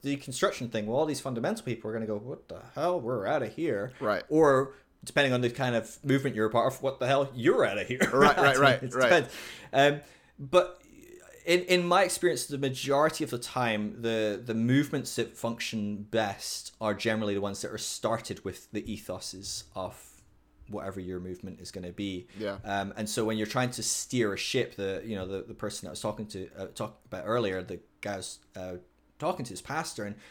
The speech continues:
Speaker 1: and he's like, you know, "What does this look like?" And, and I was like, "If you were planting a brand new church,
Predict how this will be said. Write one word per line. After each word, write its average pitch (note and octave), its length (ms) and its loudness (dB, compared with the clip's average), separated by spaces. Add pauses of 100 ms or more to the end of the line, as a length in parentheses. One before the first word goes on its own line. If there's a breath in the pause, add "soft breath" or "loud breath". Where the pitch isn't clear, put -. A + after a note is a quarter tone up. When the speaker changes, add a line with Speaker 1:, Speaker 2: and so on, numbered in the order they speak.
(280 soft breath)
Speaker 1:
and A2 100 -2
he's A#2+ 180 -2
like, G#2 220 -4
you C3 80 -8
know, F#2+ 160 -6 (440)
"What A2+ 80 -10
does G#2 120 -10
this - 140 -12
look G#3+ 280 0
like?" G#2+ 340 -6
And, G2 280 -8
and A2+ 100 -8
I G#2 60 -2
was G#2 100 -4
like, - 100 -6
"If A#2+ 120 -12
you A3 80 -8
were A3+ 80 0
planting D#3+ 460 -4
a A#2 40 -4
brand A#2+ 220 0
new G#2 120 -4
church, - 680 -2